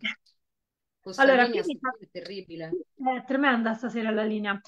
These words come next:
Speaker 2: Sì, qui mi fa vedere, dopo questa brusca,
Speaker 1: Ecco.
Speaker 2: probabilmente, rottura del suo passato, mi fa vedere l'arrivo di questo nuovo imperatore nella sua vita.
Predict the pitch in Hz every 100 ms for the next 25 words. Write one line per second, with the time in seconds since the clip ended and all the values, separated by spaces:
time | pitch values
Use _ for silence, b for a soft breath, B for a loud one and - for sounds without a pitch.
0 | b - 330 - 370 311 277 214 240 247
1 | 254 254 233 269 269 277 277 269 - 262
2 | 247 214 294 311 - 220 202 196 214 185
3 | 220 233 240 214 214 196 214 - 269 233
4 | 196 214 - 220 262 285 311 339 302 277
5 | 285 233 262 294 294 294 294 359 349 233
6 | 214 240 - 240 285 294 269 277 269 302
7 | 254 214 214 208 220 208 208